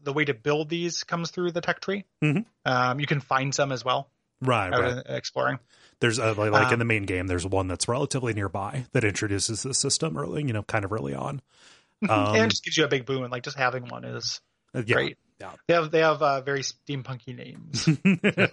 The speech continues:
Speaker 1: for, for them. Like, you can't
Speaker 2: Uh,
Speaker 1: control individual citizens, but you do get to see their name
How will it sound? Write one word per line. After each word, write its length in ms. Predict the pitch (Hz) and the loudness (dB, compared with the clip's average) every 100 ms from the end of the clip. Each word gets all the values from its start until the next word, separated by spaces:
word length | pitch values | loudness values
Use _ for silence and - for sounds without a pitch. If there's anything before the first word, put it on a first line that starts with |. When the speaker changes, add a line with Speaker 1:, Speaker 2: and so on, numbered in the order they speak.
| 160 | 2
Speaker 1:
for, 100 | 131 120 - _ - | 0 -2 -12 _ 0
for 80 | |
them. 160 | 139 139 | 2 4
Like, 140 | 147 | 4
you 80 | 160 | 4
can't 140 | 156 123 | 2 2
Speaker 2:
Uh, 20 | |
Speaker 1:
control 360 | 147 - 156 165 | 0 0 2 2
individual 320 | 170 175 175 | 2 2 0
citizens, 440 | - 180 - 185 | 0 -2 -2 0
but 120 | 151 147 | 2 2
you 60 | |
do 120 | 143 | 4
get 120 | 147 139 | 2 0
to 60 | |
see 140 | - 139 | -2 0
their 120 | 131 | 2
name 380 | 127 127 123 | 2 0 -2